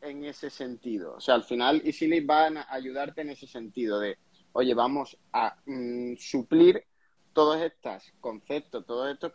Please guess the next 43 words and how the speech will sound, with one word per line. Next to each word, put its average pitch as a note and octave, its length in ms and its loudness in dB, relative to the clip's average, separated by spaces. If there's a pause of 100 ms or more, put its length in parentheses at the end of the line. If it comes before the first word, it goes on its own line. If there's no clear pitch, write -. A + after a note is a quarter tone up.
que C3 120 -6
se A#2 220 -12
te A2+ 120 -10
escapan E3+ 600 4 (300)
y F3+ 140 -2
que E3 160 4
tampoco G3 500 0
tienes F3+ 320 -8
tiempo D3+ 380 -4
de B2 80 -4
hacer", A#2 280 -2
porque A2+ 220 -8
si A#2 140 -10
tú, E3 340 4 (600)
el C#3 180 4
día D3+ 140 6
a D#3+ 40 4
día F3 220 0
te E3+ 120 -4
consume, B2 600 -6
al G2+ 140 -10
final B2 320 -2
tú D3+ 80 -2
no E3 100 -2
te F3+ 80 -2
puedes C#3 400 2
ver, C#3 360 0 (200)
poner C3+ 320 -2
todos C3+ 240 0
los B2 160 -2
días C#3 220 2
a C3 40 4
revisar B2 560 -4
tus, B2+ 420 -8
mm, C3 600 -6 (120)
contactos, E3 640 8
a D#3 100 6
ver B2 160 0
quién B2 140 -8
factura D#3 420 -6
más, E3+ 320 -6 (320)
a B2+ 120 -2
ver B2 200 -2